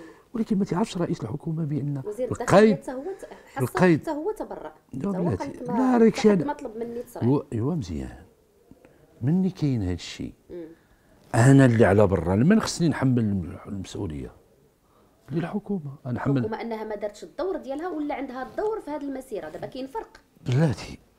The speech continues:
Speaker 1: مني تتقول الحكومة
Speaker 2: مم.
Speaker 1: أودي راه خصك ديري بحث وتحقيق وتعني لنا كرأي عام شكون اللي دار هاد
Speaker 2: مم.
Speaker 1: المصيبة هادي.
Speaker 2: مم.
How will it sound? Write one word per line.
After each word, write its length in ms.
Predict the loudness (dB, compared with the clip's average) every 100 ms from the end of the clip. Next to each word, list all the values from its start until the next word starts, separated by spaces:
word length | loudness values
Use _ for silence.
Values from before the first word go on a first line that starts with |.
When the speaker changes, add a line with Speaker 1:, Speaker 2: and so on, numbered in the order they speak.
| _ -6
Speaker 1:
مني 500 | -2 -2 0 2 2
تتقول 640 | 0 -2 -2 2 2 0
الحكومة 920 | -2 -2 -2 0 2 2 0 -2 -4 -10
Speaker 2:
مم. 140 | -14 -16 -20 _ _ _ _ _ _
Speaker 1:
أودي 260 | -6 -2 0
راه 80 | -2
خصك 220 | -2 -2
ديري 300 | 4 6 6
بحث 420 | 4 -4 -12 -18 -18 _ -20 -12
وتحقيق 640 | -10 -8 0 4 4 2 -20 -20 _
وتعني 720 | -12 -8 0 6 8 10 8 8
لنا 240 | 6 4
كرأي 480 | 4 4 4 2 2
عام 360 | 4 4 4
شكون 260 | 2 4 4
اللي 120 | 6
دار 240 | 4 4 2
هاد 140 | 0
Speaker 2:
مم. 120 | -6 -10 -18 _ -16
Speaker 1:
المصيبة 720 | -4 0 2 2 2 2 -2
هادي. 160 | -6 -12
Speaker 2:
مم. 140 | -16